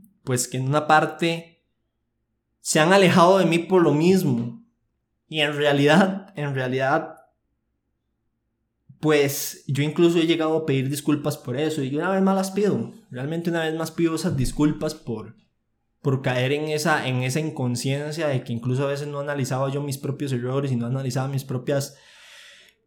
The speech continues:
mis propias, este,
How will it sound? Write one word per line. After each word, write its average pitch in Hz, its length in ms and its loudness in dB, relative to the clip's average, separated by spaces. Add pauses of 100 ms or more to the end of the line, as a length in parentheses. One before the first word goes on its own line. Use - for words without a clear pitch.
(160)
mis 143 200 -2
propias, 151 680 2 (500)
este, 123 960 -2